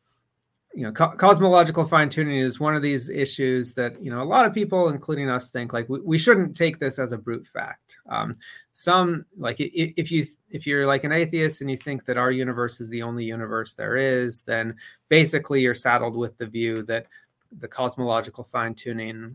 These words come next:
for life is just a brute, unexplained fact. We think that that's, that, that view is, is pretty implausible. And so, you know, one thing we have an eye on is whether there might be some kind of unified explanation that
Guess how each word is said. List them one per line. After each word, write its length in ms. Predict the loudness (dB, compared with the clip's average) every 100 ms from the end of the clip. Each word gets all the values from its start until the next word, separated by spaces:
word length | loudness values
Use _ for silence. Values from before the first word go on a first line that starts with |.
| -20
for 160 | -10 -2
life 340 | 0 0 -2
is 300 | -10 -8 -8
just 260 | -6 -8 -8
a 60 | -10
brute, 260 | -6 -6
unexplained 540 | -6 -10 -12 -12 -14 -2
fact. 360 | 4 4 2
We 60 | -6
think 200 | -6 -6
that 120 | -4
that's, 300 | -2 -4 -8 -18 -20 _ _ -2
that, 240 | -2 -2 _ -20 -18 4
that 240 | 6 6 6
view 240 | 6 6
is, 240 | 4 -2 -6
is 160 | -8 -8
pretty 320 | -8 -4 -2
implausible. 1080 | -4 -6 -2 2 2 2 0 0 0 0 -8 -20 _ _
And 220 | 0 0
so, 640 | 2 6 10 10 10 6 0 _ -8
you 80 | 0
know, 260 | 0 0 -8 2
one 320 | 6 6 4
thing 160 | 2
we 100 | 4
have 160 | 4 2
an 80 | 4
eye 240 | 6 6
on 240 | 4 2 0
is 400 | 0 -2 -2 -2
whether 380 | 4 6 6
there 160 | 4 4
might 260 | 4 2 2
be 160 | -2
some 300 | -2 -4 -6
kind 240 | -2 -2 -2
of 100 | -4
unified 800 | -4 -2 -2 2 4 4 2
explanation 880 | -2 -6 -6 -8 -4 -6 -6 -10 -8
that 140 | -10